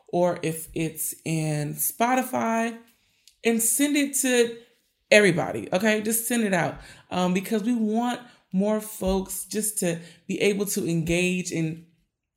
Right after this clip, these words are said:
come over, right? Come over to the show and s-, check us out over here. So today's conversation, I wanna talk about planning for major success.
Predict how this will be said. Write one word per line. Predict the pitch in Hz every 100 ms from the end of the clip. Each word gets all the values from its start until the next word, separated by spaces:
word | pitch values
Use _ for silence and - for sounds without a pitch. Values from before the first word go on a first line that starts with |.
| _ _ _ _
come | - 320
over, | 370 381 196 165 -
right? | 262 294 349 -
Come | 262
over | 277 277
to | 262
the | 240
show | 226 247 240 240 - - -
and | 220
s-, | 220 - -
check | - 262 247 247 -
us | 214 220 - -
out | 190 196 -
over | 190 180
here. | 175 180 147 139 - - - - -
So | - - 214 185 175 165
today's | - 220 220 269 285 277 277
conversation, | - 220 190 160 - - - - - 175 - - - - _ _ - - - _ _
I | 190
wanna | 240 240
talk | 226 214 196
about | 180 165 165
planning | - 202 190 190 185 180 180
for | 180 165
major | 151 147 151
success. | 156 - - - - - - -